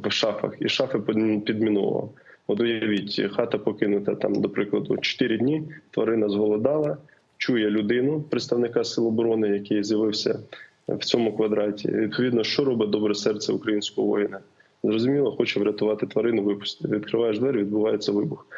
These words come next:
Тому противник, е, він є безпринциповий і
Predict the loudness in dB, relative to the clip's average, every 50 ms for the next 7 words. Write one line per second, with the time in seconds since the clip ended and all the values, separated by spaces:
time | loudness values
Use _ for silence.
0 | -16 -16 -18 -20 _ -4 -2 0 0 0 0 -2 -4 0 2 2 2 4 2 0
1 | 0 -2 -6 -10 -8 -4 -2 0 0 0 0 0 0 -2 -2 -6 -12 _ _ -8
2 | -2 0 2 2 2 0 0 0 0 2 2 2 2 0 0 0 -2 -4 -4 -2
3 | -2 -2 -2 -2 -2 0 0 2 2 0 0 -2 -6 -10 -18 _ _ -20 _ _
4 | _ _ -6 -2 0 2 2 2 2 2